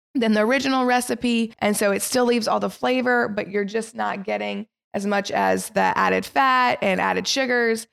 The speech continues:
that you don't necessarily need to still have that great flavor.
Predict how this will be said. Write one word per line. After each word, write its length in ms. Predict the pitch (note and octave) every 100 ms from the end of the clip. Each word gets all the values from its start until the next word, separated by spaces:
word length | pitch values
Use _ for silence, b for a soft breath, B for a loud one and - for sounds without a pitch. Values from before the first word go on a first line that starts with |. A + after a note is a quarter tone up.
| _ -
that 240 | G3 G#3+
you 160 | G#3 A3
don't 460 | F#3+ A#3 B3 A#3 A3
necessarily 460 | G#3+ - A3 G#3+
need 360 | A3+ C#4 C4+ A3
to 80 | A3+
still 300 | - A3+ A3
have 480 | G3+ G#3 G#3 G#3
that 180 | G3 -
great 300 | F#3 F#3+ F#3+
flavor. 560 | - C#4 B3+ A3 -